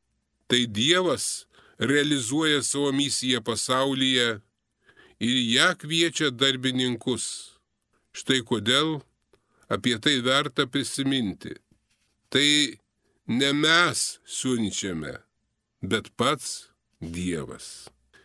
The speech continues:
Ir štai kita mūsų mąstymo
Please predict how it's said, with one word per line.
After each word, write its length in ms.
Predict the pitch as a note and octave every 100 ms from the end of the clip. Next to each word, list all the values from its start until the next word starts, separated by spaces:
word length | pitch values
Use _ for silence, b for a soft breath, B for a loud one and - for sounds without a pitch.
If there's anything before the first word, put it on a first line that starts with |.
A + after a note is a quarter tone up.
| b
Ir 160 | - C#3
štai 540 | - F#3+ G#3 G#3+ F3 - _ _ _ _
kita 300 | - C3+ F3+
mūsų 320 | G3 F#3+ - F3
mąstymo 560 | F3+ F#3 - F3+ F3